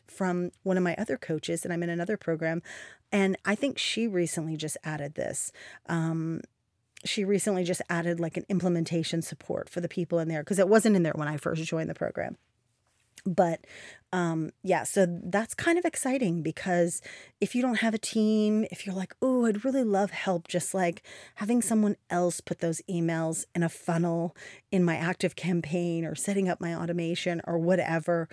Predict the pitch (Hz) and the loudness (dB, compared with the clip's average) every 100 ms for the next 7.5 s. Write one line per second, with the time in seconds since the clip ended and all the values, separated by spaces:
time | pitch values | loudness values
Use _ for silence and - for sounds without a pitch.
0 | - - - - 180 180 180 175 - - | -12 -18 -14 -4 2 2 2 0 -2 -2
1 | 180 175 165 151 - - - - _ _ | 0 2 0 -2 -4 -6 -6 -10 _ _
2 | _ 160 160 156 151 175 175 190 - 190 | _ -6 -4 -4 -4 0 0 0 -2 0
3 | 190 226 226 226 214 - 202 202 196 175 | 0 0 0 0 0 2 2 4 2 0
4 | 175 175 - - 233 214 208 214 214 240 | 0 0 -2 -2 2 2 2 0 0 2
5 | 175 165 190 175 - - 190 180 175 160 | 2 2 0 -2 -2 -2 0 0 -2 -2
6 | 165 165 165 160 170 - - - - - | -4 0 0 0 -4 -8 -12 -14 -16 -6
7 | 185 180 180 180 180 | 0 2 2 0 -4